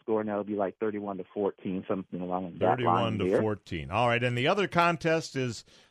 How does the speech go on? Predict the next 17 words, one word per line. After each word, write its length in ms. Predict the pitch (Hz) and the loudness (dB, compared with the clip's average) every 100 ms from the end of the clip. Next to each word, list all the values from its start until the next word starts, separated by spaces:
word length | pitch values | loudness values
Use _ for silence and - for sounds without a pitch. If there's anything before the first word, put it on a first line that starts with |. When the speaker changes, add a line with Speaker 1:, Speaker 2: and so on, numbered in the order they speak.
| - | 0
Speaker 2:
total 480 | - 196 196 165 139 | 6 6 6 2 2
runs 420 | 123 151 160 139 | 4 6 4 0
scored 480 | - 151 147 147 127 | 2 6 8 6 2
for 160 | - 113 | 0 2
the 260 | 107 107 | 4 4
Rays 720 | 95 113 147 160 156 135 - - - | 4 4 6 4 2 0 -6 -10 -6
and 200 | 107 101 | -4 -2
total 360 | - 147 139 | 0 2 2
runs 300 | 123 123 127 | 4 4 2
scored 360 | - 127 123 110 | 0 4 4 2
for 120 | - | 0
the 80 | 104 | 2
Yankees. 600 | 104 107 98 78 64 - _ _ _ _ _ _ _ _ _ _ _ _ _ _ _ - | 4 2 0 -6 -10 -16 _ _ _ _ _ _ _ _ _ _ _ _ _ _ _ 6
Speaker 1:
I'm 180 | 160 233 | 6 8
gonna 240 | 180 156 | 6 4
go 260 | 135 127 120 | 4 2 2
Rays 540 | 113 120 151 156 156 | -2 -2 -2 -2 -6